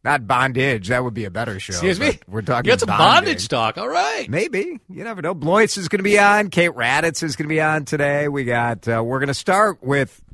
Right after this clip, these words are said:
Speaker 1: kinda a little goofing around with the lieutenant governor taking the governor's job for an hour and a half today.
Speaker 2: Yeah.
Speaker 1: What
Speaker 2: What would
Speaker 1: job,
Speaker 2: you, if
Speaker 1: if
Speaker 2: you
Speaker 1: you
Speaker 2: were
Speaker 1: could
Speaker 2: lieutenant
Speaker 1: take
Speaker 2: governor,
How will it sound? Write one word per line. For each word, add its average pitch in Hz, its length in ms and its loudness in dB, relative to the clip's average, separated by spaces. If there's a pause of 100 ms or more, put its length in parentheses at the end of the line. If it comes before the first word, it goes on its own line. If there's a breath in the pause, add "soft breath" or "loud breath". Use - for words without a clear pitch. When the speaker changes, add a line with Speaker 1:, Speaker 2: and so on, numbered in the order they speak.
(240)
Speaker 1:
kinda 110 420 -2 (680)
a 107 60 -6
little 107 220 -4
goofing 98 360 -6
around 90 420 -4
with 80 300 -12
the 82 100 -10
lieutenant 82 460 -8
governor 73 360 -6
taking 82 320 -10
the 76 80 -10
governor's 76 420 -8
job 80 380 -8
for 85 160 -10
an 73 80 -12
hour 71 200 -10
and 69 80 -16
a 69 40 -16
half 69 300 -16
today. 73 300 -12 (420)
Speaker 2:
Yeah. 120 360 -10 (140)
Speaker 1:
What 147 300 2
Speaker 2:
What - 20 -6
would 139 80 4
Speaker 1:
job, 160 300 6
Speaker 2:
you, 196 60 -4
if 151 120 2
Speaker 1:
if 147 100 -4
Speaker 2:
you 175 80 0
Speaker 1:
you 220 100 4
Speaker 2:
were - 60 2
Speaker 1:
could 208 120 6
Speaker 2:
lieutenant 180 300 4
Speaker 1:
take - 100 -2
Speaker 2:
governor, 110 440 -4